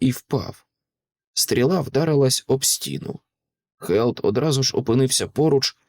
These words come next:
підіймаючи юнака. Гноми з'явились в коридорі внизу і на парапетах вгорі. Супутники були в стінах Греймарка,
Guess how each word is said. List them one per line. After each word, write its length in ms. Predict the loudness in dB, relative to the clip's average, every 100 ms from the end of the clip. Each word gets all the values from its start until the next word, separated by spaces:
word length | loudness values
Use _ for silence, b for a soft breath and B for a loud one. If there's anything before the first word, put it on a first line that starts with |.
| _
підіймаючи 720 | -2 2 2 2 2 2 0
юнака. 600 | 2 2 2 -2 -6 -8 _ _ _ _ _ -4
Гноми 580 | -2 0 0 2 2
з'явились 640 | 2 2 2 2 4 2 -2
в 80 | -2
коридорі 540 | 0 2 2 2 2
внизу 600 | 2 2 2 2 0 0 b -2
і 140 | 0
на 140 | 2
парапетах 680 | 0 -2 0 0 0 0 -2
вгорі. 680 | -4 -2 2 2 0 -4 -10 _ _ _ _ _ _
Супутники 880 | -6 -2 -2 0 0 0 -2 -2 -4
були 300 | -2 0 2
в 60 | 0
стінах 440 | 0 2 2 0
Греймарка, 840 | -4 -2 0 2 0 -2 -6 -8